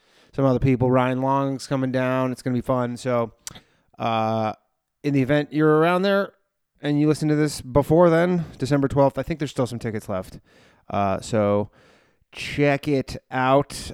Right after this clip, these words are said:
Uh, exciting news today. People are starting to take the vaccine,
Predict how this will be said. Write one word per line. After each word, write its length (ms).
Uh, 460
exciting 720
news 560
today. 560
People 500
are 540
starting 480
to 100
take 320
the 100
vaccine, 760